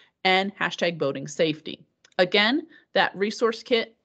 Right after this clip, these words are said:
will be available at boating safety dot com starting May seventh. The other option is take the posts, they're gonna be posted on the Cito Foundation's Inst-,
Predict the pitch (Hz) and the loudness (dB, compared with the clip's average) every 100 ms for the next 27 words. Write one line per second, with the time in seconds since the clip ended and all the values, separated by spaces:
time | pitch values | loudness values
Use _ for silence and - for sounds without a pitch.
0 | _ _ - 175 170 170 165 185 208 214 | _ _ -8 -4 0 2 4 4 4 2
1 | 226 - - - 170 170 170 170 - 160 | 0 -2 -2 2 2 0 -2 -2 -2 -2
2 | - - 196 208 311 - - - 175 180 | -2 -4 -4 -4 -4 -8 -4 2 2 2
3 | 196 156 156 - - - 180 107 - _ | 0 -2 -6 -8 -6 0 0 0 -8 _
4 | _ _ _ _ _ _ _ - - - | _ _ _ _ _ _ _ -18 -8 0
5 | 285 - - 220 - 226 202 208 214 - | 2 4 4 2 2 -6 2 4 4 -2
6 | _ _ _ _ _ - 277 311 - 339 | _ _ _ _ _ -2 0 0 -2 -2
7 | 269 233 - - 202 233 269 233 208 196 | 2 2 0 0 2 2 0 -2 -2 -2
8 | 180 208 - 180 175 - 214 220 202 175 | -2 -2 -2 -2 -2 -4 -4 -2 -2 -2
9 | 165 202 269 240 170 147 - - _ _ | 2 2 2 0 -2 -6 -12 -20 _ _
10 | _ 220 - - | _ -6 -6 -10